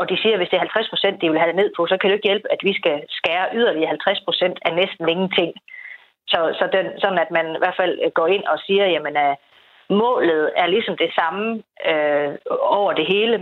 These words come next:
men dem, der har, er, er tæt på målet, har jo så den kortere vej til målet,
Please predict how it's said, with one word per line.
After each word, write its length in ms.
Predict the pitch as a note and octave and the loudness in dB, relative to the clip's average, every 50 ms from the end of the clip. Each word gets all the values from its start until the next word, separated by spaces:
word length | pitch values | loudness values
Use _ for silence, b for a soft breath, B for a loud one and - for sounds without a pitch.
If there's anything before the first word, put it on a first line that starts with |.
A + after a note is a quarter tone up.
| E3+ E3+ | -2 -4
men 80 | E3 D#3+ - G3 | -4 -2 -2 -2
dem, 80 | F#3+ A3 A#3 | 0 0 0
der 80 | A3 F3+ - - G#3+ | -2 0 0 0 0
har, 140 | A#3+ A#3+ F#3+ - - A3 | 0 0 0 -2 0 -2
er, 60 | B3 C4 A#3 - - _ _ _ - - | -2 -2 -4 -8 -12 _ _ _ -6 -6
er 60 | - - | -4 -2
tæt 140 | - A3+ A3+ A3+ - | -2 -2 -2 -2 -4
på 60 | G#3 F3 F3+ F#3 | -4 -2 0 2
målet, 300 | F#3+ F3 E3 E3 D#3+ D#3 D3+ B B B B B B B _ - G3 | 2 2 2 0 -2 -4 -6 B B B B B B B _ -2 0
har 100 | G3+ G3 F3 | 2 2 2
jo 60 | D#3+ E3+ - | 0 0 0
så 60 | G#3 G3 G3 G#3 | 0 0 2 0
den 80 | F#3+ E3+ - | -4 0 0
kortere 300 | G#3+ A3+ A#3+ A#3 G3 E3 E3 F#3 | 2 2 2 2 2 2 2 2
vej 120 | G#3 G#3+ - - - | 2 0 -2 -4 -8
til 100 | F3+ D#3+ D3+ D#3+ | -12 -8 -6 -6
målet, 260 | D#3+ - - C#3+ | -6 -6 -6 -8